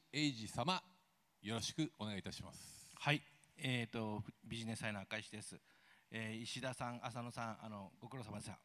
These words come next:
Speaker 2: 非常にた-、楽しい、面白いお話でした。えーと、まずですね、石田さんの、お、もうプロのアナウンサーを前にして、私ごときは何を公表して、すればいいのかというですね、大前提はあるんですけども、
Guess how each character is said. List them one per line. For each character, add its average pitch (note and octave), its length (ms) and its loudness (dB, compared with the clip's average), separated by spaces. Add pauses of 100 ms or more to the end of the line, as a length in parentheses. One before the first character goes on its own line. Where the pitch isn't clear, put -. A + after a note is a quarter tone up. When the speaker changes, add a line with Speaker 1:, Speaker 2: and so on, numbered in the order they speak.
(180)
Speaker 2:
非 - 140 -10
常 C3 120 2
に B2+ 100 0
た-、 B2+ 80 -2 (680)
楽 C3 160 -4
し D#3 100 0
い、 C3 60 4
面 B2+ 160 0
白 C#3 140 0
い - 20 0
お G#2 60 -2
話 G2+ 240 -6
で G2 100 -6
し - 80 -14
た。 E2+ 140 -4 (680)
え C3+ 200 2
ー - 20 -10
と、 C3 160 -2
ま E3+ 160 2
ず C#3 160 -2
で G#2 100 -4
す - 140 -10
ね、 C3 160 0 (340)
石 B2 160 2
田 G3 120 4
さ G3+ 160 4
ん F3 120 4
の、 D#3+ 200 6 (100)
お、 A#2 400 -4
も A#2 400 -4
う - 340 -20
プ B3 100 2
ロ A#3 140 6
の D#3+ 140 4
ア B2 120 2
ナ E3 100 2
ウ - 20 4
ン - 120 0
サ B2+ 260 4
ー - 0 -
を G#2+ 160 -4 (380)
前 D3+ 180 4
に B2+ 100 2
し - 60 -2
て、 B2+ 100 -4
私 C#3+ 420 2
ご D#3+ 100 2
と D3 100 -2
き - 120 -2
は B2 60 0
何 F#3 280 4
を E3+ 60 6
公 D3 140 2
表 D#3 260 6
し - 80 0
て、 - 120 2 (140)
す F3 120 2
れ D#3+ 100 6
ば D3 100 8
い - 80 8
い - 20 8
の F3 100 8
か C3+ 140 4
と - 80 -2
い C3+ 60 2
う - 20 -6
で B2+ 80 0
す C#3 100 -2
ね、 A2 140 -2 (420)
大 D3 220 6
前 F3+ 120 4
提 C#3 180 4
は A2 140 8
あ B2+ 40 4
る C3+ 80 2
ん B2+ 80 2
で A2+ 100 2
す - 80 -2
け A2 100 -2
ど G#2 100 -2
も、 G#2+ 200 0